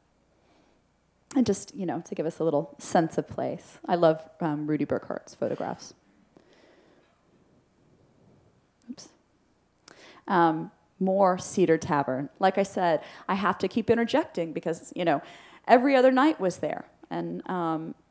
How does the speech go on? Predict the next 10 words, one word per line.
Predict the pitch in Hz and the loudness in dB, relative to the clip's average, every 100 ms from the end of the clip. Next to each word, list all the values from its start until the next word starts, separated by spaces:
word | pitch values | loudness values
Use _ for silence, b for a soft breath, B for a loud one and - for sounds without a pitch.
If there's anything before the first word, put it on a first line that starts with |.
| - | -8
you | 170 | -4
know, | 151 - | -4 -4
discussions, | 208 196 - 185 185 - 151 170 - - - | -6 -6 0 2 2 -6 -10 -12 -14 -18 -8
formulations. | 214 202 190 170 170 - - 180 - - _ _ _ _ _ _ _ _ _ _ _ B B B B B B - | -2 0 0 -2 -4 -6 -10 -10 -14 -20 _ _ _ _ _ _ _ _ _ _ _ B B B B B B 4
Um, | 233 226 226 - _ _ _ _ - | 6 6 2 -6 _ _ _ _ -8
Hayter | 262 359 403 | -2 2 2
had | 285 | 2
come | - 240 226 | 2 2 2
from, | 226 202 180 170 185 - - | 0 2 2 0 -8 -10 -2
uh, | 175 160 147 - - | 0 2 0 -2 -6